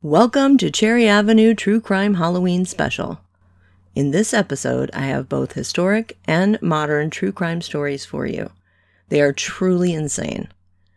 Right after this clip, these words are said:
Sometimes when I share a true crime story with you that has happened in relatively recent times, I also share a story from fifty to a hundred years ago to show how things don't really change all that much.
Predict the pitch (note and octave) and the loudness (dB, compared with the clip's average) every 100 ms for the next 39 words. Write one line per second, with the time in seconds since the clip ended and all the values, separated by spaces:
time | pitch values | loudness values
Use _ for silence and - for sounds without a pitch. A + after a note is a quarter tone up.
0 | _ _ _ _ _ _ _ - D4 D4 | _ _ _ _ _ _ _ -2 0 4
1 | C4+ B3 G3 F3 D#3+ - E3 D3 - G3 | 6 6 4 2 2 0 0 0 0 -2
2 | F#3 D#3 D3 - D#3+ D3+ C#3+ C3+ C3+ C3+ | 0 -2 -2 -4 -2 0 0 -2 -4 -2
3 | C3 C3+ C#3+ C#3 E3+ D#3 D#3+ C#3+ C3+ C#3 | -2 -2 -2 -2 -2 -4 -4 -4 -4 -2
4 | C#3+ C#3+ - C#3+ C#3+ B2+ F#3 G3 - - | -2 -4 -6 -6 -4 -2 -4 -2 -4 -6
5 | B2 B2 C3 D3+ - _ _ _ _ _ | -4 -4 -4 -6 -12 _ _ _ _ _
6 | D#3 E3+ G#3 B3+ - B3+ - E3 D#3 - | -4 0 0 0 0 -2 -2 -2 -2 -2
7 | D3+ C3 C3+ C#3 D#3+ C#3+ C#3+ - G#3 - | -2 0 -2 -4 -4 -4 -4 -4 -4 -2
8 | A3 G#3 G#3 G#3+ G3 F3 F3 D#3+ D3+ F#3 | 0 2 0 -2 -2 0 0 -2 0 -2
9 | E3+ C3+ C3+ B2+ C#3 - _ _ _ _ | -2 -4 -4 -2 -4 -8 _ _ _ _
10 | - A3 - A3+ A3 G3+ F#3 F#3 F#3 F3 | -2 0 2 2 2 2 2 0 0 0
11 | F3+ E3+ - D#3+ D#3+ D#3 D3 F3 E3+ D#3 | -2 -2 -2 -2 -2 -4 -4 -4 -2 -4
12 | C#3+ C#3 - C3 - - - - - - | -6 -6 -6 -6 -6 -6 -6 -8 -10 -12
13 | - | -12